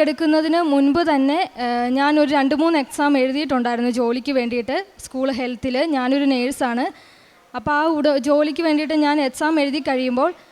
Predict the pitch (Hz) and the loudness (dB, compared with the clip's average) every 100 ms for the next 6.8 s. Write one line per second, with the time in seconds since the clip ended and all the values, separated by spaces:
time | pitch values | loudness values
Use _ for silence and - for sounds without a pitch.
0 | _ _ - 285 285 320 359 269 254 254 | _ _ -4 -2 0 0 0 0 -2 -2
1 | 277 269 349 359 392 320 311 302 311 294 | -4 -4 -4 -2 0 0 2 4 4 4
2 | 294 330 302 294 285 294 311 285 269 277 | 2 2 2 4 4 4 2 0 0 2
3 | 294 269 262 262 269 285 285 302 277 269 | 2 0 -4 -2 0 2 2 0 0 0
4 | 262 294 262 247 254 254 269 262 254 269 | 0 0 -2 -4 -6 -2 -2 -2 -4 -6
5 | - 302 302 254 277 269 247 247 285 381 | -4 0 2 2 2 2 -2 -4 -4 -6
6 | - _ _ 285 277 330 349 381 | -16 _ _ -2 2 2 2 2